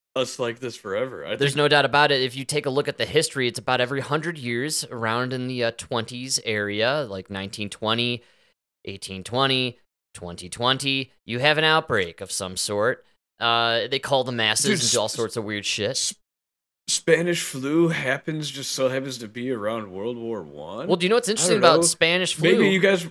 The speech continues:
Speaker 1: maybe you guys were fucking playing around with viruses and shit and
Speaker 2: Well,
Speaker 1: created something.
Speaker 2: you're onto something, and I did see a little bit out there on the interwebs. There were some videos floating around about how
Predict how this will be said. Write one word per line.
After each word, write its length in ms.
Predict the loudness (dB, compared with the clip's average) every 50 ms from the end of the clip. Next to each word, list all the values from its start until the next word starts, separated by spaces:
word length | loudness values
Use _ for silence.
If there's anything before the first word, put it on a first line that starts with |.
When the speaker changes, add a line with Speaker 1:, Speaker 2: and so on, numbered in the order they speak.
| 2 4
Speaker 1:
maybe 220 | 6 6 6 4
you 60 | 2 6
guys 160 | 6 6 6
were 80 | 6 -2
fucking 340 | 0 0 0 2 2 -4 -6
playing 280 | -2 -2 -2 0 0 -2
around 320 | -2 -2 -4 -4 -4 -6
with 120 | -8 -8
viruses 680 | -8 -6 -6 -4 -4 -4 -4 -4 -6 -8 -12 -14 -16 -18
and 100 | -18 -16
shit 380 | -14 -12 -10 -10 -10 -10 -12 -8
and 80 | 0 6
Speaker 2:
Well, 220 | 8 8 8 8
Speaker 1:
created 440 | 4 0 -4 -2 -2 -2 -4 -6 -10
something. 520 | -10 -8 -8 -10 -10 _ -12 -12 -12 -12 -16 _ _ _ _
Speaker 2:
you're 220 | 0 2 4 6
onto 200 | 6 6 4 2
something, 380 | 2 0 0 0 0 0 0 2
and 80 | 0
I 60 | 0
did 280 | 0 2 2 2 2 2
see 260 | -2 -2 -2 0 0
a 60 | 0
little 260 | 2 2 2 2 0 0
bit 340 | 2 2 2 2 0 -2 -14 _ _ _ _ _ _
out 220 | 0 0 0 0 -2
there 260 | -2 0 0 0 0
on 180 | -2 -2 -2
the 140 | -4 -2 -4 -4
interwebs. 600 | -4 -4 -8 -2 0 2 2 2 0 -2 -6 -10 -10 _ _ _ _ _ _ -4
There 100 | -2 -2
were 80 | 0
some 200 | -2 -2 -4 -6
videos 380 | -4 -4 -2 0 0 -2 -2 -2
floating 300 | 0 0 0 0 0 -2
around 340 | -2 0 0 0 -2 -4 -4
about 240 | -2 -2 -2 -2
how 480 | -4 0 2 2 2 4 2 0 -2 -2